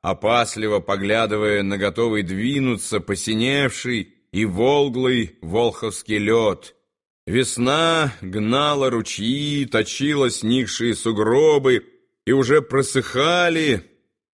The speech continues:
рудовые неохватные бревна новгородских городень.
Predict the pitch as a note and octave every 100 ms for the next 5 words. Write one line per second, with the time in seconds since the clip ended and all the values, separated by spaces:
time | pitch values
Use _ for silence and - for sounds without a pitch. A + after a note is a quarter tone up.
0 | - F2+ A2+ D3 D#3+ D3 C#3+ D3 C#3 A#2+
1 | A#2 - G#2+ B2+ - A#2+ A#2+ A2 G#2+ A2+
2 | C3 C#3 B2 B2 B2 A2 G2+ G2 G2+ A2+
3 | A#2 - A2+ G#2+ E2+ G2 G2+ G2 D#2 G2+
4 | G2+ G2 F#2